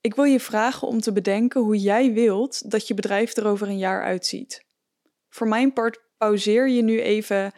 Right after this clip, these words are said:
deze podcast om je dat echt even in te beelden.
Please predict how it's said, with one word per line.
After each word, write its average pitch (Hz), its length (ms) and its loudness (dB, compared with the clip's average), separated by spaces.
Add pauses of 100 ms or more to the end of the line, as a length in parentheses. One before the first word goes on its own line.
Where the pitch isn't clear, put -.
(440)
deze 220 480 2
podcast - 840 -4 (520)
om 233 200 4
je 226 100 4
dat 214 220 -2
echt - 280 -6
even 214 280 -2
in 202 160 -2
te 190 120 -8
beelden. 170 460 -4